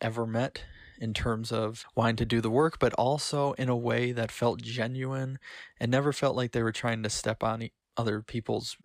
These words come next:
backs or anything to get what they wanted. It was just always about making the art and doing what they loved. And I always appreciated that. They were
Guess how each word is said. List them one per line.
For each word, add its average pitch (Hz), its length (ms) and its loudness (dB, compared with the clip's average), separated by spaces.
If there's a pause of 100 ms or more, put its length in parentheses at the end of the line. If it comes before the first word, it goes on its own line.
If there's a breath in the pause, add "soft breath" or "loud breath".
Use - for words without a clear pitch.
backs 135 420 2
or 110 160 -2
anything 120 540 -2
to 113 140 -4
get 110 220 -2
what 107 160 -2
they 104 100 -4
wanted. 104 520 -4
It - 80 -12
was 110 140 -2
just - 240 -6
always 127 500 0 (300 loud breath)
about 113 300 4
making 110 480 -2
the 110 120 -4
art 107 340 -2
and 107 160 -4
doing 107 280 -2
what 110 160 -8
they 107 140 -6
loved. 95 340 -6
And 110 100 -2
I 107 60 0
always 120 220 2
appreciated 107 800 -4
that. 87 240 -2 (360 loud breath)
They 120 140 6
were 110 360 6